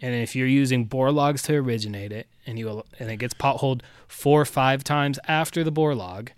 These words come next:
and it's verified, you five times verified something,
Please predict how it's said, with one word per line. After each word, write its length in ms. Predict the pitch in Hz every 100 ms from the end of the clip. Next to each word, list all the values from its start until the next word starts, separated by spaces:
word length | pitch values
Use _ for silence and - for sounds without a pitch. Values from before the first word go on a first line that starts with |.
| _ _ _ _ -
and 140 | 117
it's 120 | 117 107
verified, 800 | 120 127 147 135 101 95 107 - _ _ _ _ -
you 140 | 117
five 340 | - 127 127 123
times 280 | 135 127
verified 640 | 107 110 117 120 117 104 101
something, 460 | 104 98 110 120